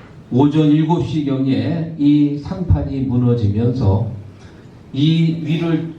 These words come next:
이제 오고 갔던 이 버스 차량들이 이제 떨어져서 사-, 서른두 명이 죽고 열일곱 명이 부상을 입었는데, 그 서른두 명 중에서 여덟 명이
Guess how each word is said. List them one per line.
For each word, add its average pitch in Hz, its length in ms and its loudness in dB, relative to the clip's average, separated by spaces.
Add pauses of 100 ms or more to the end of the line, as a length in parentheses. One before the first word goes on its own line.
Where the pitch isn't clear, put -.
이제 139 160 -6
오고 139 300 0
갔던 139 400 0
이 123 180 0
버스 139 460 2
차량들이 135 640 -2
이제 113 180 -4
떨어져서 113 760 0 (400)
사-, - 280 -12
서른두 208 920 0
명이 160 480 2
죽고 127 480 -10 (480)
열일곱 123 580 4
명이 120 340 2
부상을 110 460 -2
입었는데, 98 760 2 (460)
그 196 220 4
서른두 208 580 -2
명 147 240 4
중에서 123 580 2
여덟 120 340 4
명이 104 540 -2